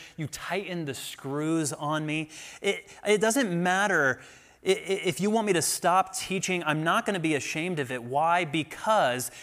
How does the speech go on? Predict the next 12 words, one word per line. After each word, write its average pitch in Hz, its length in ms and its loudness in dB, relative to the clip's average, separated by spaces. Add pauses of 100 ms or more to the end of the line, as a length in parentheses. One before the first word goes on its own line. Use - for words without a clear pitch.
(100)
it 196 180 2
is 214 160 2
the 165 120 0
power 190 580 0
of 131 240 -2
God 156 360 4
for 151 200 -4
salvation 131 1000 -4 (600)
to - 240 0
everyone 202 480 0
who 175 160 0
believes, 139 560 -4